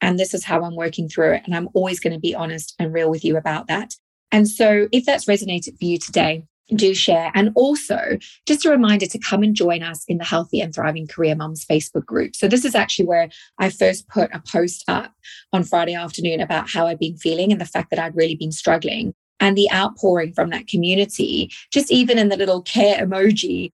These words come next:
was so heartwarming to me. And just to know that that was a safe space that I could go into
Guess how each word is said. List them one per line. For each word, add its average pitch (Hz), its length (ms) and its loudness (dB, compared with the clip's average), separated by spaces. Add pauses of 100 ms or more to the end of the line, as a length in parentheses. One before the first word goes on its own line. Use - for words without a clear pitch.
was 208 180 4
so 226 200 2
heartwarming 175 720 -2
to 180 80 0
me. 165 340 -2
And 180 140 0
just 202 220 -4
to 202 80 -2
know 175 340 2
that 170 180 -2
that 196 160 -2
was 220 120 2
a 262 60 -2
safe 214 340 0
space 175 420 -4
that - 120 -6
I 196 180 -2
could 220 180 -4
go 170 440 2
into 185 600 -2